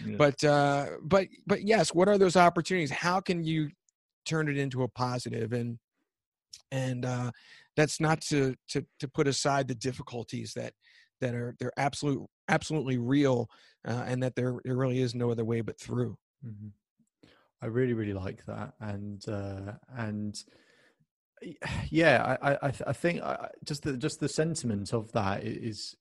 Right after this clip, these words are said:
Speaker 1: is brilliant. And it's, you know, you used every kind of cliche and analogy in terms of banging your head against the wall and all of those things which e-, everyone can relate to, but are just the realities. And, you know, understanding that,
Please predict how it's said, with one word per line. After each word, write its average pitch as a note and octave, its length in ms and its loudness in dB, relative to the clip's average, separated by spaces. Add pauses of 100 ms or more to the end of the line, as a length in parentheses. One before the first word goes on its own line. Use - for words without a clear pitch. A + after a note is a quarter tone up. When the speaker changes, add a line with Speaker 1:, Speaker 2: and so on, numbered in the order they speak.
Speaker 1:
is A2 180 -10
brilliant. G#2 500 -2
And A2+ 160 -2
it's, A#2 400 -6
you C3 80 -6
know, G2+ 260 -4 (680)
you B2 220 4
used B2+ 480 2
every B2 240 6
kind B2 200 2
of - 80 -8
cliche B2+ 500 4
and A#2 100 0
analogy A#2 500 -2
in G#2+ 100 -4
terms G#2+ 220 -4
of G2+ 60 -10
banging G#2+ 160 -4
your G2 60 0
head B2 100 8
against B2+ 220 2
the A#2+ 60 -6
wall A#2 260 0
and A#2 80 0
all E3 220 4
of D3+ 60 4
those C3+ 240 2
things A#2+ 200 0
which A2+ 140 -2
e-, A#2 200 -4
everyone A#2+ 400 0
can A2 120 -8
relate A2+ 440 0
to, G#2+ 300 -2
but A#2+ 200 4 (420)
are C3+ 180 6
just D3+ 360 2
the C#3 80 0
realities. D3+ 760 -2
And, A#2 400 2 (120)
you C3+ 80 -2
know, A2 240 2
understanding B2 760 0
that, A2+ 300 2